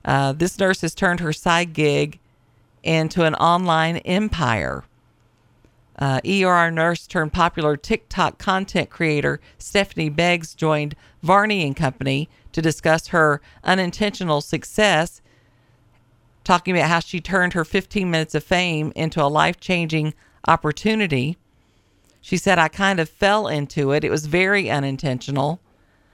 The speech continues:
I got started selling my notes when I graduated from nursing school. I was studying for the board exams, what we call the N C L E X for nursing. And it was right when the pandemic happened, so I had nobody to study with.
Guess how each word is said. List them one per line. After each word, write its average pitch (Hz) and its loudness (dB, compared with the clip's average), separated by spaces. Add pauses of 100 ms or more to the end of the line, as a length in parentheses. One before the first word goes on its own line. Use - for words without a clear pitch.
(240)
I 170 2
got 180 2
started 196 2
selling 196 0
my 160 2
notes 175 0
when 170 0
I 151 2
graduated 156 0
from 208 -4
nursing 214 0
school. - -2 (340)
I 170 2
was 170 0
studying 208 0
for 202 -2
the 190 0
board 202 2
exams, 131 -6 (340)
what 156 4
we 185 0
call 165 4
the 147 -6
N 185 -4
C - -4
L 139 0
E 165 -2
X - -2
for 175 -2
nursing. 196 -2 (840)
And 165 2
it 160 2
was 156 0
right 156 2
when 190 -2
the 165 -2
pandemic 180 0
happened, 127 -2
so 165 0
I 151 4
had 170 -2
nobody 139 0
to 190 -2
study 277 0
with. 117 0